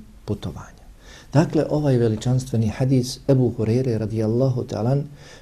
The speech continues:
govori nam kako se trebamo potpomagati,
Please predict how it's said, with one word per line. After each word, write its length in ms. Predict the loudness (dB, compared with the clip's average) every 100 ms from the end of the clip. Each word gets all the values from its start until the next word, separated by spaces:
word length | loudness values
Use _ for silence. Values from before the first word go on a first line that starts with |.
| -12 4
govori 440 | 4 6 4 6
nam 340 | 6 4 2 -6 -20 -20 -6
kako 240 | -4 -2
se 180 | -4 -4
trebamo 480 | 0 0 2 0 0
potpomagati, 840 | -2 -4 -2 -2 -2 -4 -6 -6